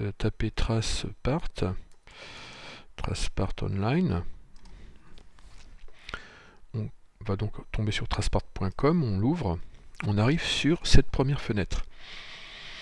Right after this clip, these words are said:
Donc pour pouvoir, euh, utiliser, euh, toute la bibliothèque, euh, de composants,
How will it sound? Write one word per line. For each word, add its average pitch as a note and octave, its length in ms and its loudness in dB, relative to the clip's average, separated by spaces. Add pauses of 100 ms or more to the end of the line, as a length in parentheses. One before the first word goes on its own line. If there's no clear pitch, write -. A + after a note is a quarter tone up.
(580)
Donc A2 180 0
pour D3 120 -2
pouvoir, C#3+ 420 4
euh, A2 260 2
utiliser, A#2 720 0
euh, G2 640 -2 (100)
toute - 180 -4
la A2+ 60 2
bibliothèque, G#2 840 0 (1160)
euh, F#2 180 -2
de G2+ 160 -4
composants, G2+ 640 -2